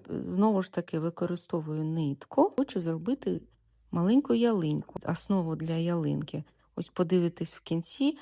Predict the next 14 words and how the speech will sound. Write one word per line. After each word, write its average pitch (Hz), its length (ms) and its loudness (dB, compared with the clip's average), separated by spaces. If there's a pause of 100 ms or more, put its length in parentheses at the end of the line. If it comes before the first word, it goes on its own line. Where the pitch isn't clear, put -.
(320)
і 185 100 2
скажете, 170 580 2
получилася 214 720 0
в 208 40 4
мене 185 300 6
ялинка 185 640 4
чи - 180 0
не 208 120 6
получилася. 196 960 0 (400)
Ну, 339 60 2
щось - 280 -6
схоже 151 400 -4
на 147 160 -2
ялинку. 147 640 -4